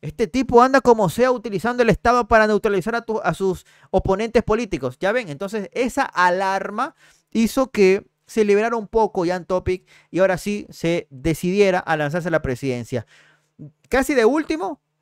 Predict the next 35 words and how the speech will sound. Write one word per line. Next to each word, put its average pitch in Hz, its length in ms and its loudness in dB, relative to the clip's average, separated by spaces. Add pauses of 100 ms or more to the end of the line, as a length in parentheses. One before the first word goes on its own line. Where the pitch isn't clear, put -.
(140)
y 180 80 -2
lo 185 100 2
ubica 208 200 -2
en 180 80 -6
tercero. 131 500 -4 (1120)
¿Podrá 202 580 2
rebasar 196 840 -2 (320)
o 156 60 6
al 156 100 2
segundo 247 420 0
o 214 80 6
al 185 100 0
primero, 175 500 -4
llegar 175 540 2
lo 240 180 4
que 190 220 2
la 147 200 0
vez 220 160 0
pasada 220 680 -6
se 190 240 -4
le 180 140 4
veía 254 260 4
tan 226 240 -4
cerca, 226 460 -4
llegar 170 240 -2
a 202 40 -2
segunda 185 360 -2
vuelta 214 460 -4 (280)
y 180 180 2
en 185 220 -2
un 285 180 -4
desliz 233 440 2
de 208 100 4
una 262 260 4
noche, 214 540 2